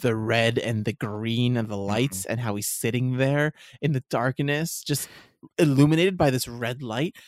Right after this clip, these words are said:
Speaker 1: Oh my God. And the way that, like, the way it even happens, right? So the guy runs up,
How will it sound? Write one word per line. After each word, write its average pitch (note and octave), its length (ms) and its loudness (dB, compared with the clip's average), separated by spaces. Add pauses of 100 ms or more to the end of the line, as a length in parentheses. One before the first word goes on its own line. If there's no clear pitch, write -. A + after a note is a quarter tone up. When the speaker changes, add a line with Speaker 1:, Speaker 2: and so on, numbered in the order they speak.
(440)
Speaker 1:
Oh E3 180 -8
my G#2 200 -16
God. A2+ 200 -10
And B2 120 -4
the B2+ 60 -2
way C3+ 260 2
that, B2 300 2
like, A2+ 280 -2 (640)
the D3+ 100 2
way A#3+ 160 2
it E3 100 2
even C3+ 180 4
happens, - 880 -2
right? A#2+ 200 2
So B2 200 2 (400)
the C#3+ 180 -2 (140)
guy C#3+ 300 0
runs C3 580 0
up, A2+ 240 -6